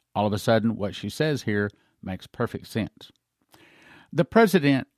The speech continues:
must have won the election. The Democrats were not happy with the election result. Now,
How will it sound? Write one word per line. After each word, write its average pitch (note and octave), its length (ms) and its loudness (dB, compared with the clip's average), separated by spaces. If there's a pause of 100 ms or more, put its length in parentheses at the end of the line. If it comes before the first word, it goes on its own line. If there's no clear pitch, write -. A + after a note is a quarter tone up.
must F#3 300 2
have A2+ 80 0
won C#3+ 180 4
the D#3+ 60 0
election. F3 480 0 (880)
The D#3 100 6
Democrats F#3 560 4
were C3 80 2
not C#3+ 200 6
happy D3 340 0
with G2+ 160 0
the G2+ 80 0
election A2+ 340 2
result. F2 340 -4
Now, E2+ 160 -4